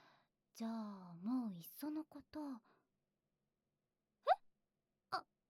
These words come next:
<laughs> 一緒に入るなんて考えてるわけないじゃん。だって、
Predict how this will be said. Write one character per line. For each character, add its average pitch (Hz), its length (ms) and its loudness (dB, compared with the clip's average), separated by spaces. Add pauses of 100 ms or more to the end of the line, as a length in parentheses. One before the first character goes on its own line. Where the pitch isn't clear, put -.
(340)
<laughs> 679 1160 8 (120)
一 254 80 2
緒 285 80 4
に 320 60 4 (720)
入 440 60 10
る 359 60 6
な 285 140 2
ん 269 60 -4
て 262 180 0 (340)
考 226 80 4 (380)
え - 40 8
て 285 100 4
る 233 80 2
わ 226 140 4
け 202 100 -2
な 226 160 2 (200)
い 294 60 4
じ 262 120 2
ゃ 339 300 8
ん。 262 80 -2 (720)
だ 262 120 2
っ 320 40 -4
て、 240 240 -4